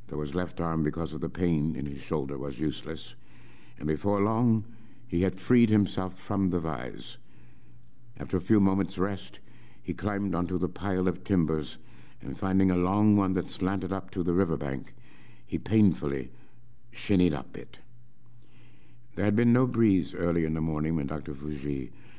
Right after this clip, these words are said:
had walked to the railway station to see his friend off, but now brisk winds were blowing every which way. Here on the bridge, the wind was easterly. New fires were leaping up, and they spread quickly, and in a very short time,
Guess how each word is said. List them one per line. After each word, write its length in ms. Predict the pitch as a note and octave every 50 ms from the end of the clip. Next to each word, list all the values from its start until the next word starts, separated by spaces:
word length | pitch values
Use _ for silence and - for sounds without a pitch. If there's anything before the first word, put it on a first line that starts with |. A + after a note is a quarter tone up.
| - -
had 160 | - D#2 C2
walked 340 | C2+ D2+ D#2+ D#2 - - -
to 60 | E2
the 100 | D2+ D#2
railway 300 | D#2 D#2 D#2 D2+ D2+ C#2
station 420 | C2 - - D2+ C#2+ - - D#2 B1+
to 80 | C#2+
see 160 | - - D#2
his 140 | D2 C#2+ C2+
friend 300 | - - D#2 D2 C#2+ C2+
off, 340 | C2+ C#2 D2 C#2+ - - - - - - - - - - - - - - - -
but 120 | - - -
now 240 | G#2+ A2+ A#2 A#2
brisk 500 | A2 G#2+ E2 C#2 G2+ A#2+ A2+ - - -
winds 360 | F#2+ G2 G2+ F#2+ F#2+ E2 - F2
were 80 | E2+
blowing 420 | D#2 - F2+ F2+ F2 F2+ F2+ D#2 F2
every 300 | F#2+ F2+ D#2+ E2 D#2+ C2+
which 260 | C2+ C#2+ - - -
way. 300 | D2 D2+ D2+ D2 - - - - - - - - - - - - -
Here 220 | - - G#2 G2 G2+
on 100 | F#2+ F#2+
the 80 | F#2
bridge, 500 | E2 D#2+ G2 G2+ G2 F#2 - - C2+ -
the 100 | - D#2
wind 240 | D2+ E2+ F2+ F2 E2+
was 260 | E2+ F2 F2 E2 -
easterly. 640 | F#2 - G#2 F2 - - - D2+ B1+ B1+ A1 - - - - - - - - - - - - -
New 240 | - E2+ F#2 G#2+ A2
fires 440 | G#2 - G#2+ G#2+ G2 G2 F#2+ E2 D2
were 120 | E2 E2+
leaping 300 | F2+ F#2+ G2 F#2+ F#2 F#2
up, 240 | F2 E2 A1 - - - - - - - - - - -
and 100 | C#2 D2
they 100 | E2 D#2+
spread 380 | - - - G2+ G2+ F2+ -
quickly, 520 | - - A2+ - - - D2+ B1+ B1 A#1 - - - - - - - - - - - -
and 100 | - D#2+
in 60 | E2
a 40 | E2
very 200 | F#2+ A2 A2+ G#2
short 340 | G#2 - A#2 A#2 A2+ - -
time, 420 | G#2 A2 G2 F2+ D#2 B1+ C2+ C2+